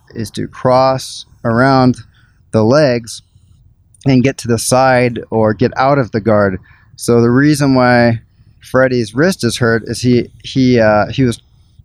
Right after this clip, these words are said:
they were trying to pass your guard, right? Yeah, so they're trying to pass his guard, meaning they're coming onto his side, and then to prevent them from passing, he was extending his arms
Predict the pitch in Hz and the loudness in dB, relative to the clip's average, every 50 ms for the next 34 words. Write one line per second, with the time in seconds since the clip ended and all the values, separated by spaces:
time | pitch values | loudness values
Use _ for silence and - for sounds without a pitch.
0 | _ _ _ _ _ _ _ _ _ _ _ - - 123 135 139 135 - - 143 | _ _ _ _ _ _ _ _ _ _ _ -6 -4 -2 -2 -2 -4 -6 -6 -8
1 | 131 123 - 131 127 123 - - 123 143 160 147 160 160 165 170 175 165 - - | -8 -6 -2 0 0 0 2 2 0 0 2 2 2 2 2 2 0 -2 -4 -12
2 | _ _ _ _ _ _ - _ - 120 131 147 - - _ _ - - - - | _ _ _ _ _ _ -14 _ 0 0 2 2 0 -4 _ _ -20 -16 -6 -2
3 | 127 135 123 - 127 127 127 139 151 160 - - 139 139 135 127 - - 127 127 | 0 0 0 0 -2 -2 0 0 0 0 -2 -2 -2 -2 -2 0 0 0 0 0
4 | 123 - - - 151 143 131 131 117 113 110 113 120 120 120 117 117 117 113 113 | 0 -2 -2 -2 -2 0 2 0 0 2 2 2 2 4 4 4 4 4 4 2
5 | 110 - - - - _ - - - - 117 120 120 - - 147 135 139 135 135 | 0 -2 -8 -20 -20 _ -20 -20 -12 -4 0 0 0 0 0 0 2 2 4 4
6 | 127 123 - 120 113 104 98 - - - 139 139 131 120 113 98 87 110 117 113 | 2 0 0 0 -2 -2 -2 -4 -2 -2 0 2 0 0 -2 -4 -6 -6 -4 -2
7 | 113 113 107 - - 117 - - 120 107 107 127 147 160 - - 131 120 120 110 | -2 -2 -2 -2 -4 -4 -2 -2 -4 -2 0 -2 -2 -2 -2 -4 -4 -2 -2 -4
8 | - - 110 107 - - 131 139 147 147 - 113 110 107 104 101 104 - - - | -4 -4 -4 -4 -2 -2 -2 -2 -2 -2 -4 -4 -4 -4 -4 -4 -6 -10 -14 -20
9 | - - _ _ - 127 123 110 107 107 92 - - - - - - - - - | -20 -20 _ _ -2 0 0 2 0 0 -2 -4 -8 -10 -10 -8 -10 -10 -8 -4
10 | - 143 156 165 165 165 160 151 151 143 123 117 - - 143 160 175 147 120 107 | -2 0 0 2 2 2 2 2 2 0 0 -4 -4 -2 0 0 2 2 0 0
11 | 101 101 107 107 - - - | -2 -2 -4 -6 -6 -10 -14